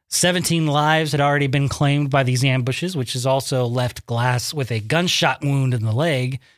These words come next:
and there was no telling when another attack was coming. And this was, this part was in the movie. When they get attacked by, by, uh, Native Americans, it is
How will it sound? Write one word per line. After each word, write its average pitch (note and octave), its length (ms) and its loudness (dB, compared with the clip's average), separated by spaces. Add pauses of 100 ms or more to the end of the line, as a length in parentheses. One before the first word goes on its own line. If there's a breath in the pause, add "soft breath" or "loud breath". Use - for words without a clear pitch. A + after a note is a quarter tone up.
(120)
and B2+ 80 0
there D3 100 2
was C3+ 160 2
no D3+ 240 2
telling D3 360 0
when B2+ 100 0
another A#2+ 260 0
attack B2 380 -2
was G2+ 120 -4
coming. G2+ 380 0 (280 loud breath)
And D3 80 0
this F3 160 0
was, D3+ 120 0
this F3 160 0
part E3 240 2
was C#3 300 0
in C3 60 2
the A#2+ 80 2
movie. A#2+ 280 0
When B2+ 120 -2
they C#3 40 0
get C3 140 2
attacked D3 300 0
by, A#2+ 340 0
by, A#2 400 0
uh, G#2 100 -6
Native C#3 260 2
Americans, B2+ 580 0 (160 soft breath)
it E3 200 -4
is C#3 240 -4